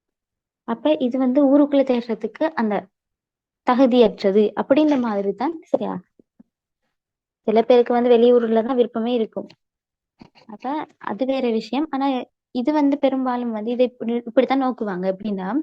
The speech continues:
நல்ல பொருளுக்கு ஊருக்குள்ளேயே மதிப்பு இருக்கும். இல்லைங்களா? அப்ப உழுகிற மாடானால், ஒழுங்கா உழக்கூடிய மாடா இருந்தா,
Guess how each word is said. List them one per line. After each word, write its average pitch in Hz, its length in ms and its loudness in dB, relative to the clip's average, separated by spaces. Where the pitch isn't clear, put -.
நல்ல 254 320 4
பொருளுக்கு 247 480 2
ஊருக்குள்ளேயே 285 520 2
மதிப்பு 226 300 -2
இருக்கும். 180 300 -8
இல்லைங்களா? 247 340 -4
அப்ப 262 220 0
உழுகிற 311 360 4
மாடானால், 208 460 2
ஒழுங்கா 277 320 6
உழக்கூடிய 254 480 4
மாடா 220 360 0
இருந்தா, 190 360 -4